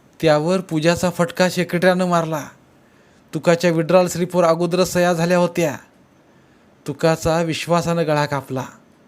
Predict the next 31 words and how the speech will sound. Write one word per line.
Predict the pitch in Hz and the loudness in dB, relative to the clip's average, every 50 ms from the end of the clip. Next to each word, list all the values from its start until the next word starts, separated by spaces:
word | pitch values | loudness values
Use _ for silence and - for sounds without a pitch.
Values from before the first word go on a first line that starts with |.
| _ _ _ _ _ _ _ _ _ _ _ | _ _ _ _ _ _ _ _ _ _ _
तोच | - 190 190 190 | 0 0 0 2
मला | 185 190 190 196 190 | 2 2 2 4 2
अधनंमधनं | 185 160 165 185 190 185 185 180 190 185 175 | 0 0 -2 -2 -2 0 0 -2 -2 0 2
दारूची | 180 170 175 185 160 180 | 2 2 2 2 0 0
पार्टी | 180 156 165 160 147 160 156 | 0 0 0 0 0 -2 -2
द्यायचा. | 156 156 147 143 127 - 131 110 92 - - - _ _ _ _ _ _ - | -2 -2 -2 -2 -4 -6 -10 -10 -12 -18 -20 -20 _ _ _ _ _ _ -4
तवा | 156 156 156 165 170 | 0 2 2 2 2
नशेत | 165 160 151 147 - 170 165 - - | 2 0 -2 -2 -2 -4 -4 -4 -4
खरं | - 160 170 170 | 0 2 2 4
बोलायचा | 170 165 156 160 165 170 185 220 | 4 2 2 2 2 2 0 -2
त्यो. | 220 233 226 220 196 147 110 - - _ _ _ _ _ _ _ _ _ _ _ _ _ _ _ _ _ - 147 | -2 -2 -2 -2 -2 -4 -6 -8 -14 _ _ _ _ _ _ _ _ _ _ _ _ _ _ _ _ _ -6 -2
गेल्या | 156 156 156 170 170 | 0 2 2 4 4
वर्षीच्या | 170 170 165 - 160 147 - 175 165 | 4 2 2 0 -4 -4 -2 0 0
ऊस | 160 165 165 - | 0 0 -2 -2
बिलाला | 170 170 165 160 160 165 170 170 | -2 0 2 2 2 2 2 0
अटॅचमेंट | - 156 - - 165 165 202 - 170 170 170 165 | 0 -2 -2 0 0 0 0 -2 -2 -4 -2 -2
देऊन | 160 165 160 170 175 | 0 0 0 0 -2
तुकाला | 160 165 143 - 156 156 160 | -4 -4 -2 0 0 0 0
त्यानंच | 160 - 160 156 165 165 165 170 | 0 0 0 0 0 0 0 0
अडचणीत | 156 - - 165 165 165 151 156 | 0 0 0 -2 -2 0 0 0
आणलाय | 143 143 139 135 139 113 - - _ _ _ _ _ _ _ _ _ _ _ _ _ _ _ - | 0 0 -2 -4 -4 -6 -8 -12 _ _ _ _ _ _ _ _ _ _ _ _ _ _ _ -8
आणि | - 139 151 | -4 0 2
आता | 151 143 139 - - 170 175 175 | 2 2 0 0 0 2 2 2
भाड्या | 156 151 151 151 160 170 | 0 0 0 0 0 0
बीपी | 165 165 151 - 180 180 | 0 -2 -4 -2 0 2
वाढलाय | 170 170 165 160 165 170 170 | 4 4 4 4 2 0 0
म्हणून | 170 165 175 185 202 220 - - | 0 -2 -4 -4 -4 -6 -8 -4
खाजगी | - 208 208 151 147 170 | -2 -2 -2 0 -2 0
दवाखान्यात | 160 165 170 170 156 - 160 165 160 165 | 2 4 4 4 2 2 -2 -2 0 2
ॲडमिट | 160 156 156 156 156 147 | 0 2 0 -2 -4 -4
झालाय. | 135 135 139 135 139 131 - | -4 -4 -4 -6 -6 -8 -10